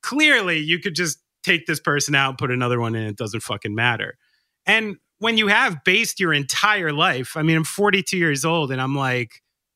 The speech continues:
twenty-seven years into the music industry, even more at this point.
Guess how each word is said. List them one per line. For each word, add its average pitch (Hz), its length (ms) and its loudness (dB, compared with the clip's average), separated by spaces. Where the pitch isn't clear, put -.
twenty-seven 170 1000 0
years 147 460 2
into 151 260 -2
the 127 80 -2
music 147 460 0
industry, 113 400 -4
even 127 220 0
more 117 560 0
at 120 160 -6
this 113 160 -4
point. 110 440 -10